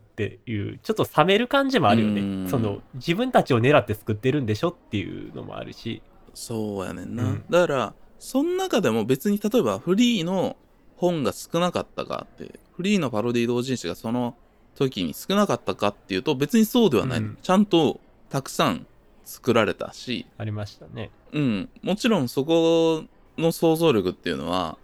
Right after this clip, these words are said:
Speaker 2: そういう言ったら、受け手の、そこからパロディ同人誌を作る人たちの想像力の方が勝ってた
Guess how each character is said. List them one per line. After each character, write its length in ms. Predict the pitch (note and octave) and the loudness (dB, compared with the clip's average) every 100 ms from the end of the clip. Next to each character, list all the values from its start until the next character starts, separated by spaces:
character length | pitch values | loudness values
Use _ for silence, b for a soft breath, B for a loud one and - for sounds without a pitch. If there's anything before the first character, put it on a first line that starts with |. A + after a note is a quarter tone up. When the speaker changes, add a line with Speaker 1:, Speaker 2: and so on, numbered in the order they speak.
| _ | _
Speaker 2:
そ 280 | - A2+ G#2 | -6 -2 0
う 20 | |
い 160 | G#2 | 0
う 20 | G2 | -2
言 120 | B2 | -4
っ 0 | |
た 180 | - A2+ | -2 -2
ら、 180 | C#2 - _ _ _ _ - | -2 -8 _ _ _ _ -8
受 220 | A2+ C#3+ | -2 0
け 40 | |
手 140 | C3+ C#3 | 2 2
の、 260 | C3+ - - _ | 0 -2 -8 _
そ 160 | - | -6
こ 120 | D3+ D#3+ | -2 2
か 100 | D#3+ | 2
ら 100 | D#3+ | 2
パ 100 | D#3 | 2
ロ 140 | D#3 | 2
デ 80 | D#3+ | 0
ィ 100 | D#3+ | 0
同 180 | D#3 D#3 | 2 2
人 200 | E3 D#3+ | 0 -2
誌 100 | D#2+ | -4
を 80 | |
作 220 | - - C#3+ | -6 -6 -6
る 80 | |
人 160 | C#3+ F3 | 0 2
た 120 | D3+ | 2
ち 120 | - | 0
の 80 | G2 | -4
想 220 | - C#3 | 0 0
像 180 | C#3+ D#3 | 2 2
力 160 | C#3 B2+ | 2 2
の 100 | A#2+ | 0
方 180 | C3+ C#3 | -2 0
が 280 | E3+ A2 - _ _ | 0 -2 -6 _ _
勝 160 | - - | -8 -8
っ 20 | |
て 220 | _ E3 | _ 0
た 240 | A#2 - | 2 0